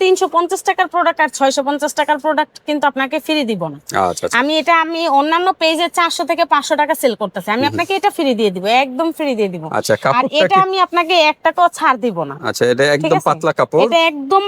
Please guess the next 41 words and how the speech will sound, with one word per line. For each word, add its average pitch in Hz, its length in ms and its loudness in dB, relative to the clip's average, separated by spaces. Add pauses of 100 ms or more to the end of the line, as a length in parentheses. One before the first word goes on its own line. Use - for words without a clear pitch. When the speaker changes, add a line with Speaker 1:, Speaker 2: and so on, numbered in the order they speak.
(100)
Speaker 1:
পাতলা 339 340 2
কাপড়, 339 220 2
আর 311 60 4
Speaker 2:
আর 277 60 0
Speaker 1:
এটা 285 100 0
Speaker 2:
এটার - 200 2
Speaker 1:
হচ্ছে 135 140 2
Speaker 2:
কাপড়টা 156 340 2
Speaker 1:
ভারী 127 240 4
মোটা 254 220 0
Speaker 2:
মোটা 131 120 0
Speaker 1:
কাপড়, 127 200 4
Speaker 2:
কাপড়ের 101 260 -2
Speaker 1:
হ্যাঁ। 95 160 2
Speaker 2:
ভিতরে। 92 300 -2
Speaker 1:
এটা 285 120 2 (540)
হচ্ছে 302 200 -2 (100)
একদম 262 200 0
Speaker 2:
মানে 254 200 4
Speaker 1:
অরিজিনালটা। 233 340 4
Speaker 2:
কাপড়ের 185 280 0
কোয়ালিটিটা 170 420 2
Speaker 1:
হ্যাঁ, 139 160 6
Speaker 2:
আরো 127 100 2
Speaker 1:
হ্যাঁ। 110 100 0
Speaker 2:
ভালো। 101 160 -2
Speaker 1:
আর 247 160 4
এটা 302 160 2
হচ্ছে 330 180 0 (160)
একদম 277 240 0 (100)
নরমাল, 190 300 2 (100)
দেখেন। 170 240 -4
Speaker 2:
ওকে, 98 440 2
এই 107 60 0
Speaker 1:
একদম 240 160 2
Speaker 2:
কারণেই 156 300 4
Speaker 1:
নরমাল। 165 280 0
Speaker 2:
প্রাইসে 131 220 2
Speaker 1:
হ্যাঁ, 127 80 -4
Speaker 2:
পার্থক্য। 233 320 0
Speaker 1:
হ্যাঁ, 202 160 2